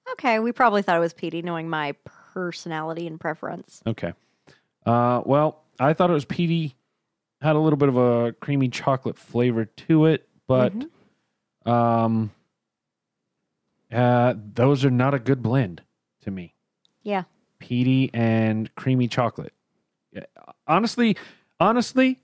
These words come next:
Speaker 2: what it reminds me of is if you made Jameson Black or Tullamore Dew twelve peaty. That's what it would remind me of.
Speaker 1: That's actually a good way to describe it.
Speaker 2: Yeah. That, that would be what I would consider that. Uh, so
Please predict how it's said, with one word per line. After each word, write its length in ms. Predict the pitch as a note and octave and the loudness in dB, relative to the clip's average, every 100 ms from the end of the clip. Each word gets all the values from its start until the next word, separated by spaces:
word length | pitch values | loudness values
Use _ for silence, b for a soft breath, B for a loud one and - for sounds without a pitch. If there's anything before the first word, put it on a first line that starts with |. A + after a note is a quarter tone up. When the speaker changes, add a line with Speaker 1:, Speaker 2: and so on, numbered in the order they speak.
| _ | _
Speaker 2:
what 200 | - E3+ | 0 2
it 80 | G3 | 4
reminds 400 | E3+ F3 E3+ F#3 | 4 2 2 2
me 120 | F3 G3 | 4 4
of 180 | G3 | 4
is 160 | E3 C#3 | 2 2
if 140 | C3+ | 2
you 100 | D3+ | 2
made 360 | D3 D3 C#3 C3 b b b | 2 4 2 -2 b b b
Jameson 460 | D3 D#3 D#3 D3 A#2+ | 0 2 2 2 0
Black 440 | B2 B2 A2 - _ _ _ _ _ _ _ - | 2 2 -2 -14 _ _ _ _ _ _ _ 2
or 460 | B2+ B2 A#2 A2+ b b | 4 4 2 0 b b
Tullamore 540 | - D3 D3+ C3+ B2+ A2+ | -2 2 4 4 2 4
Dew 440 | B2+ A#2+ A2 G2 _ _ | 4 6 4 2 _ _
twelve 640 | - A#2+ A2+ G#2+ F#2+ - _ _ _ _ _ _ _ _ _ | 0 4 4 2 -4 -12 _ _ _ _ _ _ _ _ _
peaty. 380 | - B2 F2+ D#2 _ _ _ _ _ - | -6 -4 -4 -10 _ _ _ _ _ -2
That's 200 | D#3+ E3 | 0 2
what 120 | E3+ | 2
it 40 | E3 | 4
would 140 | D3+ | 4
remind 340 | D3+ C#3+ A2+ G2 | 4 2 0 -2
me 100 | F2 | -8
of. 160 | E2+ _ _ - | -12 _ _ -4
Speaker 1:
That's 200 | A#3+ B3 | -2 0
actually 300 | C4+ G#3+ A#3 | 0 0 -4
a 20 | |
good 120 | G3 G3 | -2 0
way 140 | F#3+ | 0
to 80 | F#3 | -2
describe 440 | E3+ - F3+ E3 D3+ | -6 -8 -4 -2 -4
it. 120 | - | -4
Speaker 2:
Yeah. 220 | F3 D#3 G#2 b b b b _ | 0 0 0 b b b b _
That, 360 | C3+ D3+ D#3+ - | 2 2 2 0
that 180 | D#3 D#3+ | 2 2
would 140 | D3+ | 2
be 180 | C#3 D3+ | 2 4
what 240 | C#3 C3+ C3+ | 4 2 2
I 80 | |
would 160 | C3 C3 | 0 -2
consider 420 | - B2 - A2 G2 | -4 -4 -2 -2 -2
that. 220 | G2 - | -4 -4
Uh, 380 | A#2+ A#2+ A#2 A2 | 0 2 2 0
so 460 | - C3 B2 D#2+ | 0 2 2 0